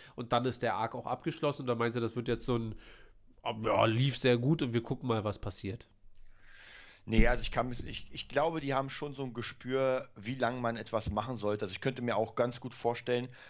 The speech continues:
Speaker 2: dass das jetzt nur noch die zweite Staffel bekommt und man dann sagt, okay, das reicht. Weil ich meine, ey, ganz ehrlich, Winter Soldier und Falcon, ganz ehrlich,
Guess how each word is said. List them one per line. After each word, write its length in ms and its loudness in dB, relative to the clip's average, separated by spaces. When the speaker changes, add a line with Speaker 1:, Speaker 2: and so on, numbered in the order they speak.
Speaker 2:
dass 160 0
das 160 0
jetzt 220 -4
nur 180 0
noch 180 0
die 140 -14
zweite 380 -4
Staffel 340 -6
bekommt 540 -4
und 180 -4
man 220 0
dann 220 0
sagt, 400 -2
okay, 260 -2
das 180 -12
reicht. 240 0
Weil 100 0
ich 80 -10
meine, 220 0
ey, 100 -2
ganz 200 -2
ehrlich, 240 -6
Winter 240 -6
Soldier 440 -2
und 120 -6
Falcon, 460 0
ganz 220 0
ehrlich, 360 -2